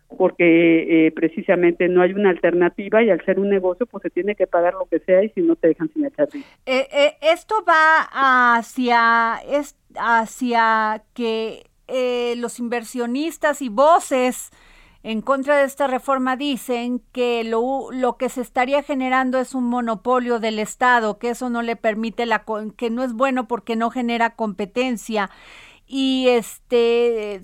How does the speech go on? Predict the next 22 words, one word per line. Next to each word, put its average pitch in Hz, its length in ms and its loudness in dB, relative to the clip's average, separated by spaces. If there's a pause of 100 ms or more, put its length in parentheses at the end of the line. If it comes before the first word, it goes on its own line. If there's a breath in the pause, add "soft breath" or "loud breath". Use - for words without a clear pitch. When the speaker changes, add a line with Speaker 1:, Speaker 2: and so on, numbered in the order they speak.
(200)
Speaker 2:
siendo 277 400 2
que 254 100 -2
tendrían, 247 640 -2
creo 240 320 -2
que 240 220 0
el 202 240 -4
cincuenta 214 560 -4
y 208 80 -4
cuatro 240 520 0
y 214 120 0
el 196 160 -4
cuarenta 202 460 -2
y 202 100 -6
seis 240 340 -4
la 214 140 0
iniciativa 214 680 -2
privada. 240 560 2 (460 soft breath)
Eh, 247 320 0
Speaker 1:
Así 285 160 -2
Speaker 2:
y 196 80 6
Speaker 1:
es. 185 40 6
Speaker 2:
luego 294 180 6